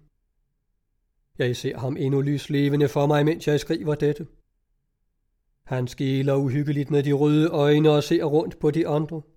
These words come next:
Og alt imens han ser på dem, løfter han et af sine uhyre ben op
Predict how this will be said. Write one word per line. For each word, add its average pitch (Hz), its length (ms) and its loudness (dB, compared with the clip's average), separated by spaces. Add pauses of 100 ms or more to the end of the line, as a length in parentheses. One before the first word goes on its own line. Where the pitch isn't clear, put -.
(800)
Og 151 280 0
alt 147 160 -8
imens 143 300 -2
han 143 140 0
ser - 240 -4
på 151 180 0
dem, 165 160 2
løfter 156 360 0
han 151 160 2
et 151 120 2
af 151 100 2
sine 160 260 0
uhyre 156 520 2
ben 165 300 -2
op 170 260 -4